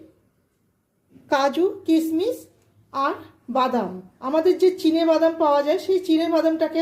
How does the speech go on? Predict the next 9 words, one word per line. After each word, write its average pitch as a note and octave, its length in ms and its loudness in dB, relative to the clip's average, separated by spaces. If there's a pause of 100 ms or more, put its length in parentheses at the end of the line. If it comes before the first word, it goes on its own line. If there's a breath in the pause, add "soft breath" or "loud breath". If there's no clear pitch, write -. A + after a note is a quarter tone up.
(140)
আমি D4+ 160 -6 (380 loud breath)
এক C#4+ 180 -2 (100)
ঘন্টা D#4 280 2
ভিজিয়ে C#4+ 360 -2
রেখে D4 280 0
দিয়েছিলাম। C#4+ 460 -4
ভিজিয়ে D4+ 400 0
রেখে D4+ 280 -2 (480 loud breath)
ওপরের E4 380 2